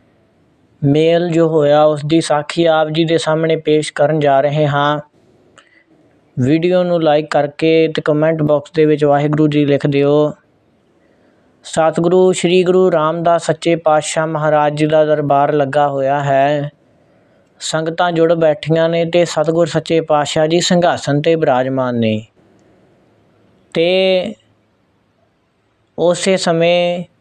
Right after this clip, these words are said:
ਅਚਾਨਕ ਸਤਿਗੁਰ ਸੱਚੇ ਪਾਤਸ਼ਾਹ ਜੀ ਸਿੰਘਾਸਨ ਤੋਂ ਉੱਠ ਖੜ੍ਹੇ ਹੋਏ। ਸੰਗਤਾਂ ਵੇਖਦੀਆਂ ਨੇ ਕਿ ਐਸਾ ਕੌਣ ਆਇਆ ਹੈ,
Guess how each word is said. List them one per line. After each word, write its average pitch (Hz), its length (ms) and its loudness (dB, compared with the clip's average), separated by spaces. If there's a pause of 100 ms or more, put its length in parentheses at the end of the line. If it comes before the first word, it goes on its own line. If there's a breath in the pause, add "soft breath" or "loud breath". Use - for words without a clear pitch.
(300)
ਅਚਾਨਕ 165 500 -2
ਸਤਿਗੁਰ 160 380 -2
ਸੱਚੇ 156 340 -2
ਪਾਤਸ਼ਾਹ 156 480 0
ਜੀ 151 140 0
ਸਿੰਘਾਸਨ 151 680 0
ਤੋਂ 151 160 0
ਉੱਠ 151 260 -2
ਖੜ੍ਹੇ 143 320 0
ਹੋਏ। 143 400 0 (1160 soft breath)
ਸੰਗਤਾਂ 165 580 -4
ਵੇਖਦੀਆਂ 180 580 0
ਨੇ 180 120 0
ਕਿ 180 140 -2
ਐਸਾ 160 440 -2
ਕੌਣ 170 320 -2
ਆਇਆ 156 300 2
ਹੈ, 147 420 0